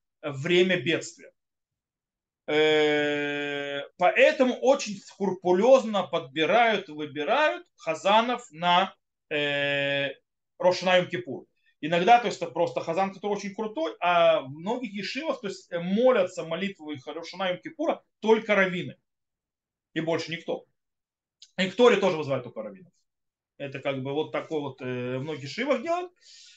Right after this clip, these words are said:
И второй случай, то есть, как, то есть вторая вещь, когда тоже требуются те же качества, это когда речь выбирает, когда речь идёт о постоянном,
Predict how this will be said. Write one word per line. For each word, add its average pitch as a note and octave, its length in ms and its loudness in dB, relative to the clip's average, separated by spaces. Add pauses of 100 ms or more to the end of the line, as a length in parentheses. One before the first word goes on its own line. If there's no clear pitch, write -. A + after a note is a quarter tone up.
(140)
И G3+ 120 -2
второй D4 580 4
случай, A3+ 480 -6
то G3 120 -14
есть, F#3+ 180 -8
как, G3 160 0
то F3+ 260 -6
есть C#3+ 120 -8
вторая G#3+ 340 6
вещь, F#3+ 260 -2
когда D3 1600 2 (140)
тоже F#3+ 360 2
требуются D#3+ 540 -2
те D#3 260 -2
же A#2+ 200 -10
качества, C3+ 640 -4
это A#3 200 0
когда G3 280 -2
речь A#3+ 220 -6
выбирает, F3+ 600 0 (380)
когда C#3+ 180 -4
речь G3 160 0
идёт G3 240 -6
о F3 220 0
постоянном, F3+ 920 0